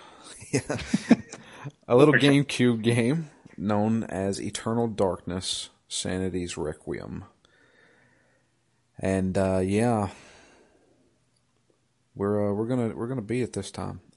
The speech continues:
Speaker 1: I'm gonna be it this time because, truth be told, I was p-, one of the reasons why we stopped playing this game. Um, but tonight I have with me Matt Quinn.
Speaker 2: Hello, friends.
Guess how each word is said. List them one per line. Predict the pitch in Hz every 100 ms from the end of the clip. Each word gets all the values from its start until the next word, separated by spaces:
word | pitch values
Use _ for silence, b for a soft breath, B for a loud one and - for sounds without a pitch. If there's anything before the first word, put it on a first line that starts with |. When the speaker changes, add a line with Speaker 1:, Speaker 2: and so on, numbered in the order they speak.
| -
Speaker 1:
I'm | 123 175
gonna | 160 110
be | 95
it | 87
this | - 92
time | - -
because, | 90 - 95 98
truth | - 104
be | -
told, | 98 101 98
I | 95
was | 95 92 87 - - - -
p-, | 131 -
one | - 131 127
of | 104
the |
reasons | 101 101 98 92
why | 85
we | 80
stopped | 80 - 50
playing | - - -
this | -
game. | - - - _ _ _ _ _ _ _ - _ _ _ _
Um, | 90 87 85 82 82 85 95 _ -
but | 131 127 160 - _ _ _ _ _ _ -
tonight | 101 101 110 -
I | 98
have | 98 98
with | 98
me | 98 95
Matt | 98 107 113
Quinn. | - - 135 190 233 b b b b b b b b _ _
Speaker 2:
Hello, | - 113
friends. | - 117 120 135 -